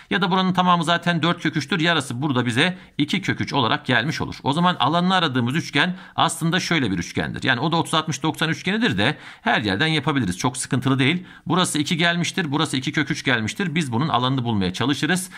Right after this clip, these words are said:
İki çarpı iki kök üç, dört kök üç yapar. İkiye böldüğümüzde iki kök üçe ulaşmış oluruz. Doğru cevabımızın da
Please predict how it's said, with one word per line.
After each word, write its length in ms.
İki 220
çarpı 320
iki 140
kök 180
üç, 120
dört 180
kök 140
üç 160
yapar. 200
İkiye 300
böldüğümüzde 640
iki 180
kök 200
üçe 160
ulaşmış 380
oluruz. 340
Doğru 220
cevabımızın 540
da 240